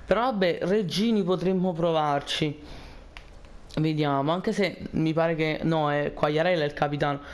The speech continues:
Non mi ricordo, o Reggini o Quagliarella sono i capitani del, o Viviano, boh, non lo so. Comunque, possiamo provare per Reggini. Intanto io devo capire perché quando registro la mercato, cioè, guardate qua. Mm, bello, sì, sì,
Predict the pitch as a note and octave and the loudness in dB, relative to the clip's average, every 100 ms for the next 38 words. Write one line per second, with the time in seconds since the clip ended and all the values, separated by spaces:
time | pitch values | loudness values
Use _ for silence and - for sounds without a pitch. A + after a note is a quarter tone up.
0 | - - F3 G3+ F3+ F#3 E3 E3+ G#3 F3+ | -12 -4 0 0 2 2 2 2 2 0
1 | F#3 F3+ E3+ F3+ F3 E3+ D#3 D3+ D3 D3+ | 0 2 2 2 2 2 2 0 0 -2
2 | D3 D#3 C#3 D3 D#3 E3 D#3+ D3+ D3+ D3+ | 0 -2 -2 0 0 2 2 2 2 0
3 | D3 D3 - - - - - - - D#3 | 0 -2 -8 -14 -16 -16 -14 -12 0 2
4 | D#3 D#3 D3+ D#3 D3+ C#3+ D3 D3+ C#3 D#3+ | 2 2 4 4 2 0 0 0 2 2
5 | B3 E4+ D4 - - - E3 D#3+ D3+ C#3+ | 2 0 -2 -6 -6 -2 0 0 0 -2
6 | - - - - G#3 G3+ E3 D3 D#3 C#3+ | -4 -10 -10 0 2 4 0 0 0 -2
7 | - - - - E3+ E3+ G3+ F#3 F#3+ F#3 | -6 -12 -12 -2 -2 2 0 2 2 2
8 | F3 F3+ F3 F3 A3 F3 F#3+ G3 F#3+ F#3+ | 2 2 2 0 0 2 2 2 2 4
9 | F3 F3 D#3+ E3 E3 F3+ F3+ D#3+ D#3 D3+ | 4 2 2 0 0 0 2 2 0 0
10 | D#3+ - D#3 D#3 D#3 D#3 D#3+ - D#3 C#3+ | -4 0 2 2 2 -2 -2 0 2 2
11 | C3+ - - - F#3+ B3 A#3+ C4+ F4 - | -2 -8 -8 -2 0 2 2 2 2 2
12 | D#3+ - - - - D#3+ D#3 D3+ C#3+ C#3 | 0 -2 -14 -8 -2 0 2 2 2 2
13 | C#3+ C#3 C#3 C3+ C#3 - A3+ G#3+ F3 E3+ | 4 4 2 2 0 0 -2 0 -2 -2